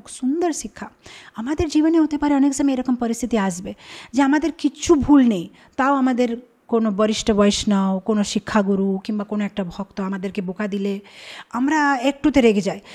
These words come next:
"তাহলে আমি আর কিছু সেবা করব না, হয়ে গেছে, কাল থেকে তাহলে আমি আর আসছি না, এত করার পরে আমাকে এরকম বলেছে, এরকম কথা বলেছে, আমার সাথে এরকম ব্যবহার করেছে, আমি আর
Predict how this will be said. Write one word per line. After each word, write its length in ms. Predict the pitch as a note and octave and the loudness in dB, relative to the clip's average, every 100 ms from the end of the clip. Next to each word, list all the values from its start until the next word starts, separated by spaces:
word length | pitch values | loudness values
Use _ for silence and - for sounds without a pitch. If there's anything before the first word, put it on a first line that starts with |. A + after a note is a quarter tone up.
| - - | -6 0
"তাহলে 260 | C4+ D4 | 2 4
আমি 200 | D4 C4 | 4 4
আর 160 | A#3+ A3 | 2 0
কিছু 240 | G#3+ G3+ | -4 -6
সেবা 240 | G3+ G3 G3 | -4 -2 -2
করব 280 | F#3+ F3+ | -2 -2
না, 120 | F3+ F3+ | 0 2
হয়ে 160 | G#3 | 2
গেছে, 280 | F#3 E3+ F3 - | 2 -4 -10 -4
কাল 200 | G3+ G3+ | 0 2
থেকে 200 | A3 B3 | 4 4
তাহলে 180 | A#3 G#3+ | 4 4
আমি 160 | G#3 | 4
আর 100 | G3+ | 4
আসছি 340 | F#3 F3+ - G3+ | 2 0 2 2
না, 140 | F3+ - - - | 0 -4 -16 -6
এত 240 | G#3 - | -6 -2
করার 380 | A#3 A3 G#3+ A3 | -2 0 0 -2
পরে 280 | A3 A#3 B3 | -2 0 0
আমাকে 380 | G#3 G#3 G#3+ A#3 | 0 0 0 0
এরকম 360 | G#3 G#3 A#3 | -2 -2 -2
বলেছে, 360 | G#3+ A3 A#3 C4+ | 0 -2 -2 0
এরকম 400 | G#3+ G3 G3+ A#3 | 0 0 -2 -2
কথা 300 | F#3+ F3+ A3 | -4 -4 -2
বলেছে, 280 | A3+ B3+ D4+ | -2 0 0
আমার 180 | G#3 | 0
সাথে 240 | A3 C4 C4 | 0 -2 -2
এরকম 300 | G3+ G#3 C#4 | -2 0 0
ব্যবহার 280 | A3 A3 B3+ | 0 -2 0
করেছে, 240 | D4 D4 | 0 0
আমি 320 | A#3+ A#3+ B3 | 2 6 6
আর 100 | G#3+ | 4